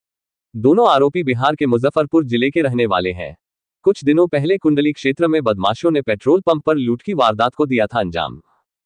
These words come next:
पेट्रोल पंप कर्मचारी व ट्रक चालक को मारी थी गोली।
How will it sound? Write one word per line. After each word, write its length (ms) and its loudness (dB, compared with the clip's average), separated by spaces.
पेट्रोल 380 2
पंप 240 0
कर्मचारी 540 0
व 140 0
ट्रक 280 -2
चालक 280 0
को 140 2
मारी 280 2
थी 160 -6
गोली। 360 -4